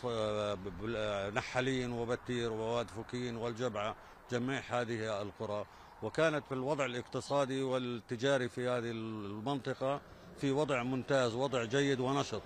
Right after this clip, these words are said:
ومنذ سبعة أكتوبر هنا جميع هذه المصالح والمتاجر والمصانع تم إغلاقها، لأنه لا يستطيع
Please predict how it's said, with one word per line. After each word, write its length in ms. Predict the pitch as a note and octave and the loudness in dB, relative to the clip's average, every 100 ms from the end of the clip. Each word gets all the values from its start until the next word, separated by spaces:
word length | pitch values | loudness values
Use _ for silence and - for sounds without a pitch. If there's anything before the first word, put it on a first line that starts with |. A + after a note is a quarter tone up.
| - - - - | -10 -16 -16 -8
ومنذ 320 | A#2 D3 F3 D#3+ | 0 2 2 4
سبعة 400 | E3+ D3+ C#3 C#3+ | 4 4 4 4
أكتوبر 520 | - D#3 C#3+ D3+ D#3 - - - - - - - | 2 4 6 6 6 0 -12 -14 -14 -14 -12 0
هنا 240 | C3 D3+ D3 | 4 6 6
جميع 560 | C3+ A#2+ C#3+ F3+ G3 | 4 4 6 8 6
هذه 480 | C#3+ E3 F3+ E3 E3 | 8 10 10 8 4
المصالح 680 | D#3+ D#3+ - D3+ C#3 A#2 A#2 | 4 2 6 6 6 4 4
والمتاجر 1300 | C#3+ D3+ D3 - C#3 C#3 C#3+ C#3 E3 D3 B2+ B2+ | 2 4 -2 -2 0 2 2 8 10 10 8 4
والمصانع 1600 | B2 C#3+ D3 C#3 C#3+ C3+ C3 C#3+ C3 B2 A2+ C3 C3+ D#3 D3+ D#3 - - - - - - | 4 4 4 2 2 4 4 4 2 0 0 -2 2 4 4 2 -2 -8 -16 -16 -2 6
تم 300 | E3+ E3 D#3 | 6 6 0
إغلاقها، 720 | A#2+ B2 D3+ D#3+ D3+ C#3+ D#3 D3 - - - A#2 | -2 2 8 8 8 6 4 4 -8 -18 -10 0
لأنه 300 | C3+ D3+ D3+ | 2 2 6
لا 160 | D#3+ | 6
يستطيع 600 | D3 D3 C3 D3+ D3+ C#3+ | 6 2 0 0 2 0